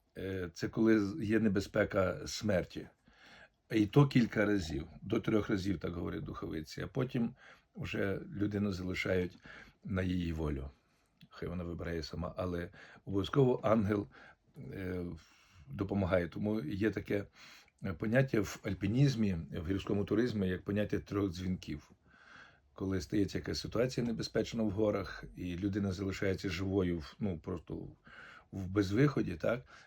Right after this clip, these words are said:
Кажуть, це був перший дзвіночок, потім другий дзвіночок, ну і третій часто вже буває фатальним. І тому т-, оце ангели працюють,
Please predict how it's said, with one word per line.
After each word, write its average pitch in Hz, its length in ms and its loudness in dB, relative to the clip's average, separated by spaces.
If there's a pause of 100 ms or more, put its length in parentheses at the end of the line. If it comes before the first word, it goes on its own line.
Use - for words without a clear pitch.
Кажуть, 95 280 -4
це 110 100 0
був 104 140 0
перший 87 340 -2
дзвіночок, 87 500 -8
потім 80 260 -10
другий 123 260 2
дзвіночок, 113 480 0
ну 113 120 2
і 110 40 0
третій 101 340 -4
часто 82 320 -8
вже 78 120 -8
буває 80 280 -4
фатальним. 67 460 -6 (1600)
І 143 120 -10
тому - 300 2
т-, - 120 -8
оце - 220 4
ангели 101 420 2
працюють, 73 680 -8